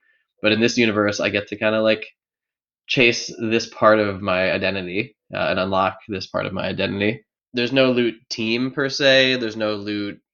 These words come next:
organization. There's no Loot company. Uh, it's, it's, if anything, it's a community. And what the community does is it comes together and says,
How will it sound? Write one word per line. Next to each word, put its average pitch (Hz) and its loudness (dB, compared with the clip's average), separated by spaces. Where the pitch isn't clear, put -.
organization. 110 -4
There's 101 -8
no 98 -6
Loot 98 -10
company. 117 -6
Uh, 87 -4
it's, - -10
it's, - -14
if 101 -8
anything, 143 -2
it's 123 -10
a - -20
community. 107 -4
And 110 0
what 113 -2
the 107 -8
community 127 4
does 113 4
is 117 -4
it 104 -6
comes 113 -2
together 120 0
and 117 -6
says, 107 -2